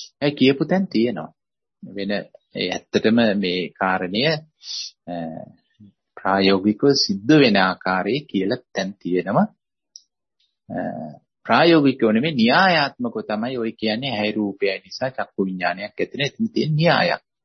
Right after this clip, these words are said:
ඉතින් ඒ න්‍යායක් දකින්න බෑ.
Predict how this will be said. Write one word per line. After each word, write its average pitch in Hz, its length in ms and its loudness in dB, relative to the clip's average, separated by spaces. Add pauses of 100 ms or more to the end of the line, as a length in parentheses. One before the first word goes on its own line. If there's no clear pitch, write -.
(1300)
ඉතින් 139 140 2
ඒ 131 120 6
න්‍යායක් 165 500 4
දකින්න 165 460 -2
බෑ. 147 320 0